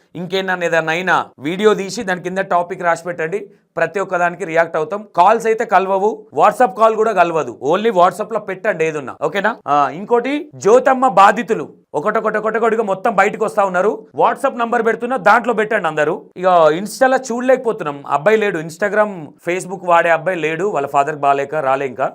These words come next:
కాబట్టి మేము చూడలేకపోతున్నాం. WhatsApp అయితే already మా, ఆ, టీం చూసుకుంటా ఉంటారు, ఆ, మీరు దాంట్లో వచ్చే ప్రయత్నం చేయండి.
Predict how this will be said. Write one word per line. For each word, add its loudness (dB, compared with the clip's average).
కాబట్టి -6
మేము -6
చూడలేకపోతున్నాం. -4
WhatsApp 4
అయితే 2
already 4
మా, 2
ఆ, 0
టీం -8
చూసుకుంటా -4
ఉంటారు, -4
ఆ, -12
మీరు -4
దాంట్లో 2
వచ్చే -4
ప్రయత్నం -2
చేయండి. -4